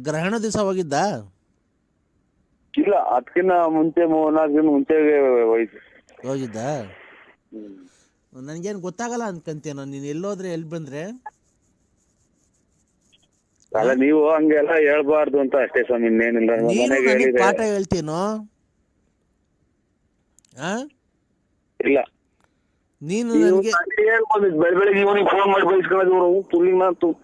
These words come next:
Speaker 2: ಕ-, ಆ?
Speaker 1: ಅಲೋ?
Speaker 2: ಆ, ಆ.
Speaker 1: ಈಗ
Speaker 2: ಇದು, ಆಯ್ತು ಬಿಡಿ ಸ್ವಾಮಿ, ಆಯ್ತು.
Speaker 1: ಒಂದು ಯಾಗ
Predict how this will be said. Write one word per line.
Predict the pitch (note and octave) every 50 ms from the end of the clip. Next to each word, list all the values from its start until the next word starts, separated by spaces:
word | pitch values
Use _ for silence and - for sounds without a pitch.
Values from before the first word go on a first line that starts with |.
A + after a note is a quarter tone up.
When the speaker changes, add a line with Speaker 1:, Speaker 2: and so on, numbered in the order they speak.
| - - - - - -
Speaker 2:
ಕ-, | - F#3 F3+ - - - - - - - -
ಆ? | - D3+ E3+ G3+
Speaker 1:
ಅಲೋ? | - - - C#3 C#3 C#3+ C#3+ C#3 C3+ C#3 C3+ C3+ C3+ C3+ C3+ C3 C3 C3 C3 C3 - - _ - -
Speaker 2:
ಆ, | C3+
ಆ. | C3 - _ _ _ _ _ _ _ _ _ _ _ -
Speaker 1:
ಈಗ | C#3+ D#3+ F3+ E3+
Speaker 2:
ಇದು, | F3 D#3 D#3 - - - - C#3+ C#3 C3+ C3 - D5+ D5+ - E5+ - - - - - - -
ಆಯ್ತು | D#3+ A3 A3 -
ಬಿಡಿ | A3 A3 A3+
ಸ್ವಾಮಿ, | A3+ A3 G#3 F#3 D3+
ಆಯ್ತು. | D3+ F3+ F3 - C#3 - -
Speaker 1:
ಒಂದು | C#3+ D#3 E3 F3+ E3+ F#3 F#3
ಯಾಗ | F#3 F3+ E3 E3 G3 G3+